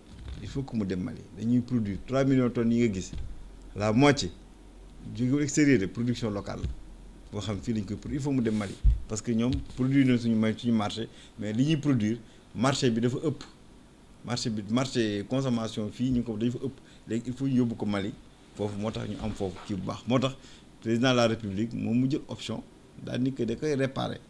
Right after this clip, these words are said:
Parce que loo xam ne xam nga, xam nga loo xam ne da nga ko fekk, ñu daaneel ko, jaayoon ko. Xam nga ni ñu jaayee woon chemin de fer, c'est pas normal. Jël ko jaay ko presque à zéro franc, waa ji ñëw def lu ko neex, di récupérer, def yëpp depuis,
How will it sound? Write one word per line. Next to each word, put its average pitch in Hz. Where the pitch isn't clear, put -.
Parce 143
que -
loo 156
xam 175
ne 143
xam 143
nga, 170
xam 135
nga 147
loo 139
xam 131
ne 110
da 123
nga 120
ko 131
fekk, 120
ñu 110
daaneel 113
ko, -
jaayoon 113
ko. 101
Xam 120
nga 151
ni 156
ñu 131
jaayee 120
woon 107
chemin 101
de 101
fer, -
c'est -
pas 147
normal. 147
Jël 120
ko 120
jaay 113
ko 110
presque 117
à 104
zéro 120
franc, 117
waa 110
ji 110
ñëw 110
def 104
lu 120
ko 131
neex, 131
di 110
récupérer, 113
def 110
yëpp 123
depuis, 117